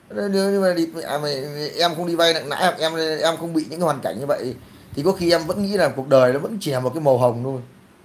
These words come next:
Chứ nó chả bao giờ là có màu đen hay là nó, nó, đời nó buồn đâu. Những con người đấy đang giúp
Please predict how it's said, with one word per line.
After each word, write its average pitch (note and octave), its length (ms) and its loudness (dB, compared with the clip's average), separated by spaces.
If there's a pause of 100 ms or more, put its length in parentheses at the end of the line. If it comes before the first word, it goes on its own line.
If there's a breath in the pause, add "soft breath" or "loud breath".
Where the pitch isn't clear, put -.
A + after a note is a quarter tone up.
(640)
Chứ F3+ 60 -2
nó G3 100 0
chả D3 180 0
bao D3 160 0
giờ C#3 160 6
là B2+ 180 2
có D#3+ 60 0
màu C#3+ 160 2
đen D3 200 2
hay C#3+ 100 0
là C3 120 -2 (100)
nó, D3 100 -2
nó, D3+ 140 -4 (200)
đời C3+ 180 8
nó C#3+ 60 0
buồn C3 300 2
đâu. C3+ 120 -8 (1120 loud breath)
Những G3 300 0
con G#3+ 160 4
người E3 160 10
đấy D#3 320 6 (1300)
đang E3 180 -2
giúp A#3+ 180 -4